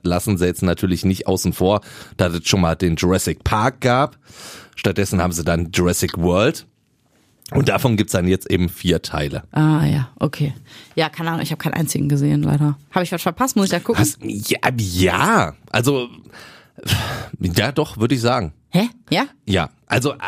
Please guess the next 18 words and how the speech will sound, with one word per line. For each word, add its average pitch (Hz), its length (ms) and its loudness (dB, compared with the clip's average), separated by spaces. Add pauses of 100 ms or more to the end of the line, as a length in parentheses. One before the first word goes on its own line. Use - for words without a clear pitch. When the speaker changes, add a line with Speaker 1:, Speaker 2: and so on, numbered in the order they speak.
Speaker 1:
allein 127 300 2
schon, 185 180 2
man 135 120 2
muss 143 140 0
sagen, 123 380 0
äh, 95 320 0
Jurassic 95 500 -2
Park, 127 560 -2 (640)
äh, - 80 -2
du 98 140 0
hast 107 120 0
gesagt 101 280 0
dreiundneunzig, 107 720 2 (1300)
da - 240 -2
für 110 160 -2
damalige 110 560 2
Verhältnisse 101 520 0
eine 87 300 0